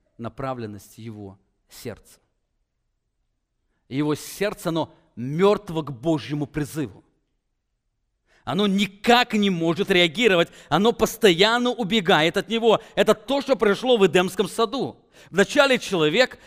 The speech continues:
по направленности своей души, он шёл к Богу.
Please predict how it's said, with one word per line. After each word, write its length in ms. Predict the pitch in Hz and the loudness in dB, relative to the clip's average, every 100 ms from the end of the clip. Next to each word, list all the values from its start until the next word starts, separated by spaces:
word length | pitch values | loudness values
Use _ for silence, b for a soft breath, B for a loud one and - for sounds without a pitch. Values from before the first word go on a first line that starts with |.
| b | b
по 140 | - 214 | 2 4
направленности 760 | 196 - 247 269 269 240 214 | 4 2 4 4 4 2 0
своей 420 | 214 208 196 254 226 | -4 0 2 2 -2
души, 600 | 202 - - 269 180 B B | -6 -6 -4 0 0 B B
он 140 | 220 233 | 0 0
шёл 320 | - 240 220 | 2 2 2
к 80 | 175 | -2
Богу. 540 | 156 254 175 110 101 | -2 -2 -2 -8 -18